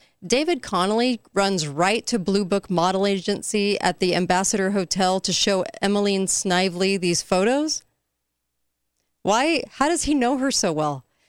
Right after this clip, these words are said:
The guy worked for the military. He was in intelligence, and it came out in later, uh, biographies that he worked for intelligence. So why was he just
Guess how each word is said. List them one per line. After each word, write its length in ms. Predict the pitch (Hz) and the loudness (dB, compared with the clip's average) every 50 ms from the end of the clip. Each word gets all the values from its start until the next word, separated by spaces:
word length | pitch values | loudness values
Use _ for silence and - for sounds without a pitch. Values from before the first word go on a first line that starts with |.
| _ - 220 | _ -4 0
The 40 | |
guy 260 | 190 254 254 269 294 320 | 2 2 2 2 2 0
worked 360 | 240 240 240 233 - - - | 0 0 -2 -2 -2 -6 -4
for 140 | - 226 196 | -2 0 0
the 60 | 202 | 2
military. 540 | 196 190 214 240 233 - - 170 147 151 143 | 2 2 2 0 0 0 -2 -2 -2 -2 -2
He 120 | 175 190 | -2 0
was 100 | 180 170 | 0 2
in 100 | 202 185 | 0 0
intelligence, 760 | 185 170 - - 220 208 214 208 180 - 170 156 156 - 170 | 0 -2 -2 -2 0 0 0 0 0 -2 -2 -2 -2 -4 -4
and 80 | 160 | -6
it 80 | - - | -6 -4
came 240 | - - 202 190 180 | -2 0 0 2 2
out 120 | 175 165 | 0 0
in 120 | 170 165 165 | 0 0 0
later, 360 | 170 170 160 160 160 160 160 - | 0 0 0 0 0 -2 -2 -2
uh, 160 | - 160 151 | -2 -2 0
biographies 800 | 143 165 170 180 202 214 202 - 175 156 - 170 160 156 147 - | 0 0 2 2 2 0 0 -2 -4 -4 -2 -4 -2 -2 -2 -2
that 80 | 175 | -2
he 160 | 165 170 190 165 | 0 0 0 0
worked 260 | 165 170 - - - | 0 -2 -4 -4 -6
for 100 | 180 170 | -4 -4
intelligence. 800 | 160 147 - 226 240 233 214 165 - 165 147 147 - - - - - - - - - _ - | -2 -2 0 0 2 2 0 0 -2 -4 -4 -4 -4 -4 -4 -4 -6 -20 -20 -20 -14 _ -2
So 180 | - - 277 269 | 0 2 2 2
why 300 | 226 247 269 277 311 330 | 2 0 0 2 2 2
was 180 | 339 330 - | 0 0 0
he 140 | - 277 240 | 0 -2 0
just 280 | - 233 240 - - | 0 0 -2 -2 -4